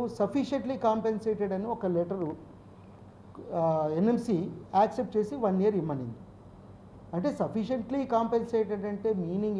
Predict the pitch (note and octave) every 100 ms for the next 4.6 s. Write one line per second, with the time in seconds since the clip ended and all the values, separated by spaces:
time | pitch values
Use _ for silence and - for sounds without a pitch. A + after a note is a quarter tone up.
0 | F#3+ F#3+ G3 F3+ F3 E3+ - - - -
1 | - - - - - - - F#3 F3+ E3+
2 | G3+ B3+ C4+ B3 F#3+ F#3 F#3 F#3 E3+ C#3
3 | - - - - - - - - C#4+ C#4+
4 | A#3+ B3 A#3+ C#4 A3+